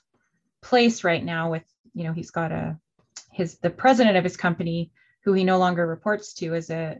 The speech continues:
is a, a call, a, a champion of his, but his boss, who's now in between, is not. And, um, so we definitely, you know, just by asking questions and getting him to, you know, kind of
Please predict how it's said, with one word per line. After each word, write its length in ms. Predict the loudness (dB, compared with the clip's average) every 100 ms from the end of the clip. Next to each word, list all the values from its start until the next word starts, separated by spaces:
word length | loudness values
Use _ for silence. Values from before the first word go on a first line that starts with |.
| -14
is 200 | -14 -12
a, 340 | -12 -12 -12 -16 _ _ -14
a 120 | -14 _ _
call, 300 | -4 -2 -2
a, 160 | -4 -8 -14 _ _
a 60 | -8
champion 580 | -2 -2 -4 -10 -10 -12 _ _ _ _
of 260 | -8 -6 -8
his, 420 | -4 -4 -4 -6
but 200 | -4 -4
his 380 | -6 -8 -8 -8 _ _ -16
boss, 420 | -6 -4 -4 -6
who's 180 | -10 -8
now 160 | -6
in 120 | -6
between, 360 | -8 -10 -8 -8
is 160 | -8 -8
not. 440 | -8 -6 -8 -12 _ _ _ _ _ _
And, 520 | -4 -2 -2 -4 -6 -10 _
um, 320 | -10 -8 -6 -6
so 160 | -2
we 140 | 0 2
definitely, 880 | 2 2 0 2 0 0 0 -4 -10 _ -12
you 100 | -8
know, 240 | -8 -10 _ _ -6
just 280 | -6 -4
by 160 | -2 0
asking 540 | 0 -2 -6 -10 -10
questions 680 | -6 -6 -6 -10 -10 -8 -8
and 160 | -8 -8
getting 300 | -6 -6 -8
him 320 | -8 -10 -10
to, 180 | -12 -10
you 320 | -8 -8 -10 _ _ _ _ _
know, 180 | -10 -10
kind 200 | -10 -10
of 140 | -10